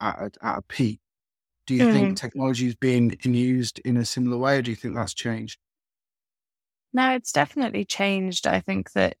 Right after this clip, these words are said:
Speaker 2: you know, for designers this season, I think that technology integrations can be quite expensive, and I think they focused more on, um, buyer-ready collections, um,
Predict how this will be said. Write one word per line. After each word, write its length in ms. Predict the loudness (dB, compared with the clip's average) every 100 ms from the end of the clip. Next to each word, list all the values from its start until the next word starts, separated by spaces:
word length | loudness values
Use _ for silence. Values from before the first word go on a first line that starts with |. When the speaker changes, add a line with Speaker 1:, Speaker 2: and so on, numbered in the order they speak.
| -10
Speaker 2:
you 80 |
know, 140 | -8 -8
for 240 | -6 -4
designers 640 | -2 0 0 0 0 -4 -6
this 180 | -8
season, 380 | -4 -4 -2 -2
I 140 | -4 -4
think 340 | -6 -6 -6
that 200 | -4 -4 _ _ _ _
technology 640 | -4 -4 0 0 0 -2 -4
integrations 760 | -6 -6 -4 -4 -4 -6 -8 -8
can 280 | -8 -6
be 100 | -6
quite 280 | -8 -4 -4
expensive, 640 | -2 -4 -4 -4 -2 -2 0
and 80 |
I 80 | -2
think 240 | -2 -6 -6
they 220 | -8 -8
focused 540 | -2 -2 -2 -8 -8 -4
more 240 | -2 -2
on, 320 | -2 -2 -4 -8 _ _ _ _ -6
um, 560 | -2 -2 -4 -8 -8 -4
buyer-ready 920 | 0 0 0 -2 -4 -6 -6 -6 -10
collections, 920 | -10 -6 -6 -4 -2 2 2 0 -4 -2
um, 460 | 0 0 -2 -6